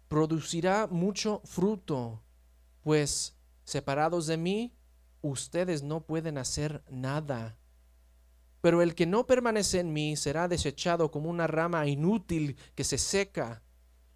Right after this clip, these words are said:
Después se recogerán las ramas secas, se echarán al fuego y se quemarán.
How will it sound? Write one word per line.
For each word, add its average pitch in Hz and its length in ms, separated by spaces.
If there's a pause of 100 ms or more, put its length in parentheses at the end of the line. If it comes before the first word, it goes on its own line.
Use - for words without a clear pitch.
(100)
Después 196 380
se 190 200
recogerán 170 680
las 165 140
ramas 180 340
secas, 175 680 (220)
se 131 220
echarán 156 460
al 170 120
fuego 180 580 (200)
y 151 140
se 127 180
quemarán. 120 640